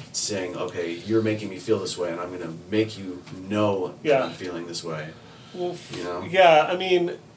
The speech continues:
Speaker 2: what I say in class is, "What results do you want?" Basically,
Speaker 1: Mm-hmm.
Speaker 2: what do you want to happen? What tools do you have?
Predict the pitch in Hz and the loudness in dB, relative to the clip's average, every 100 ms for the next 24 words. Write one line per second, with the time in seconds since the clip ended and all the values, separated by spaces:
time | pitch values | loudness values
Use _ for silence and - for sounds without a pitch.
0 | - 185 190 185 175 220 208 180 - 175 | -10 4 6 8 6 4 2 2 6 6
1 | 175 170 156 147 139 - - 156 165 175 | 6 4 0 2 0 0 -6 4 6 6
2 | 175 151 147 156 - 190 156 131 175 - | 2 2 4 4 2 -4 0 2 0 -4
3 | - 113 117 107 139 139 175 156 143 147 | -6 -2 0 0 2 2 2 0 0 -2
4 | 151 123 - 139 - - - - - - | -4 -4 -6 -10 -12 -18 -14 -10 -8 0
5 | 170 151 185 165 135 131 151 | 0 0 -2 2 4 4 2